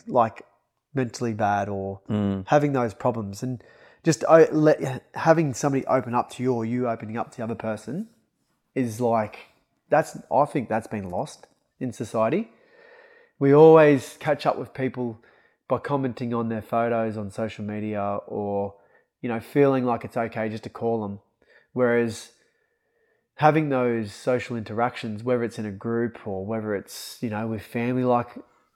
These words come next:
Speaker 1: I feel like, you know, my family, just as an example, like, we haven't caught up as a family.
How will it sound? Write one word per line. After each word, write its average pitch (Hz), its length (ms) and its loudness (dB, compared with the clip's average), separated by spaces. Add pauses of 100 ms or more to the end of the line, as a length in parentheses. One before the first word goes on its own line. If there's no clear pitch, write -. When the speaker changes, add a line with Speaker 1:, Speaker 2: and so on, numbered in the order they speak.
(240)
Speaker 1:
I - 100 -10
feel 147 220 -6
like, 123 260 -2
you 123 160 -6
know, 110 140 -4
my 113 200 -4
family, 113 440 -6
just 110 280 -10
as 110 100 -8
an 110 40 -10
example, 110 440 -4
like, 104 220 -2
we 120 100 -2
haven't 110 180 -4
caught 107 200 -6
up 101 140 0
as 98 80 -8
a 98 80 -6
family. 104 520 -4